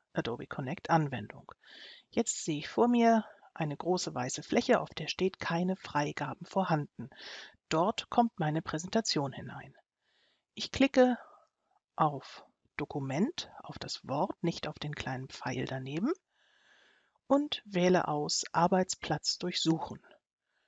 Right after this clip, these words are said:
Dann lande ich auf meinem eigenen Rechner, kann beispielsweise auswählen Adobe Connect Schulung, suche mir hier eine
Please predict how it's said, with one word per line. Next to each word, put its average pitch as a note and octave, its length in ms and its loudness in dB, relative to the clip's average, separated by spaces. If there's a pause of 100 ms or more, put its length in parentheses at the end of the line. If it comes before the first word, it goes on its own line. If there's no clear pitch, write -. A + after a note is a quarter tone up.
(1300)
Dann G#3 260 6
lande G#3+ 360 8
ich - 420 -6
auf - 440 0
meinem G#3 640 6 (280)
eigenen E3 580 0
Rechner, G#3+ 480 0 (1160)
kann D#3+ 340 -2
beispielsweise D3 800 -4
auswählen F#3 640 2
Adobe D#3 380 -4
Connect - 440 -6
Schulung, C4+ 500 2 (1900)
suche E3+ 420 -4
mir E3+ 260 2
hier F3+ 340 2
eine D3 400 -2